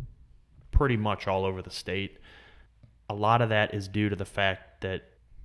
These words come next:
this, the hunting and outdoor industry ignored C W D initially. It was not real. It's one, you know, that's a unique case. That's not gonna happen. It's not gonna happen to us. And they didn't take it serious enough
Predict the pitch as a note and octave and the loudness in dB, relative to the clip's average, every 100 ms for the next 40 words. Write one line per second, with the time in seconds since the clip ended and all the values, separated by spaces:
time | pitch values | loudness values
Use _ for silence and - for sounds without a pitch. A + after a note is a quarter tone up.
0 | - G#2 G2+ - - - - G#2+ - C3 | -10 -6 -6 -6 -14 -16 -14 -8 -2 -2
1 | A#2+ G2+ F#2+ G2+ G2 A#2 G#2+ G2 A2 G2+ | -2 -4 -2 -2 0 0 0 0 0 -2
2 | - - F#2+ F2+ E2 _ _ F#2 G2 G2+ | -4 -6 -4 -6 -8 _ _ -10 -4 -2
3 | G2 F2+ - G2 F2+ E2+ F2 E2 D#2 D#2 | -2 -4 -8 -8 -6 -6 -8 -8 -10 -10
4 | - _ _ G2 G2 - - G1+ - _ | -16 _ _ -10 -8 -8 -12 -14 -20 _
5 | _ - F2+ - F2+ C2+ G#2 G2+ G2 F#2+ | _ -16 -14 -10 -8 -6 -4 0 0 -2
6 | F#2+ F2+ F2 - - - - _ _ G#2 | -4 -6 -10 -12 -18 -20 -20 _ _ -8
7 | G2+ F#2+ F2+ - - F#2+ E2+ F2+ - - | -6 -6 -8 -14 -16 -14 -12 -14 -18 -20
8 | - - - - - F#2 F#2+ G#2 G#2 G2+ | -20 -20 -20 -18 -14 -10 -4 -2 0 -4
9 | - G#2 E2 - - F2 - F#2+ F#2 F2+ | -4 -2 -2 -6 -12 -12 -10 -10 -10 -12
10 | F2 F#2 E2+ D#2+ D#2+ - G#2 G2+ F#2 G2 | -8 -8 -8 -14 -18 -14 -12 -10 -6 -4
11 | F2+ F2+ F2 F#2 E2+ - - - - - | -4 -8 -10 -8 -10 -12 -20 -20 -20 -20
12 | - - - - - F#2 F2+ G2 F#2+ - | -20 -20 -20 -20 -16 -12 -10 -10 -10 -14
13 | - - - A2 G2 - - A2 G#2 F#2+ | -20 -20 -8 -6 -6 -10 -6 -4 -2 -4
14 | - F#2 G2+ G2+ - - | -8 -4 -2 -2 -6 -20